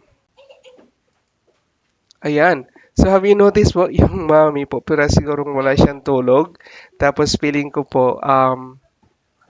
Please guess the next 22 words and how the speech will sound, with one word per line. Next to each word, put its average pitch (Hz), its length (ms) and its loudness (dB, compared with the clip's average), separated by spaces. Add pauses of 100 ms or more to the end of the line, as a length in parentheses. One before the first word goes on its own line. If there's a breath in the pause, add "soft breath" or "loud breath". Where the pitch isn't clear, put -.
(100)
hinang-hina 208 560 2
na 202 160 2
siya. 147 480 -2 (480 soft breath)
I 196 320 2
really 202 480 0
don't 226 320 4
know 196 320 4
why 165 560 2
nag-travel 147 720 -4
pa 147 160 -2
sila. 143 560 -4 (600 soft breath)
Ah, 156 560 2
hindi 156 320 -4
ko 180 240 -2
alam 151 320 -2
kung - 160 -12
anong 143 240 -4
rason 143 480 -2
bakit, 135 400 -4 (640)
ah, 147 240 -4
kailangan 147 400 -2
nilang, 135 560 -4